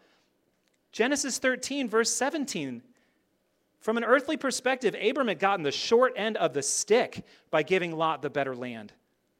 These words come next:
And then God speaks to him,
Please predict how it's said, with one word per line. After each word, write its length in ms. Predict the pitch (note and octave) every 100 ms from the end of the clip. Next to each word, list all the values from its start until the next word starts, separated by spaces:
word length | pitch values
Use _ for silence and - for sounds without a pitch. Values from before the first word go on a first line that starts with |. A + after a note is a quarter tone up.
| _ _ _ -
And 140 | D#3+ C#3+
then 480 | A#3+ D#4 D#4 F#3+ - - _
God 300 | B2 G3 A3+
speaks 480 | - - A#3 C#4+ -
to 100 | -
him, 200 | D#3 A#2